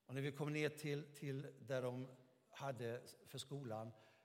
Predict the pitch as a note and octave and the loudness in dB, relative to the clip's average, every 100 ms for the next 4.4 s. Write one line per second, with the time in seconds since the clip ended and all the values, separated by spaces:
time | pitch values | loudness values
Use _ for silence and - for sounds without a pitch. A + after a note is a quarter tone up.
0 | - B2 B2+ F3 E3 D#3+ C3 C#3+ C#3 A#2 | -12 -4 0 2 2 0 0 2 0 -2
1 | D3 B2+ B2 - A2 A2+ G#2+ - - _ | 0 -2 -2 -6 -6 -6 -8 -18 -20 _
2 | _ - C#3+ A#2 A2+ A2+ A2 A2+ A2+ B2+ | _ -8 -2 -2 -2 -4 -4 -4 -2 -4
3 | A#2+ - G#2+ G#2+ - A2+ G#2 G2+ F#2+ G2+ | -4 -8 -10 -10 -10 -6 -6 -6 -10 -12
4 | F#2 G#2 A2 - | -10 -12 -12 -14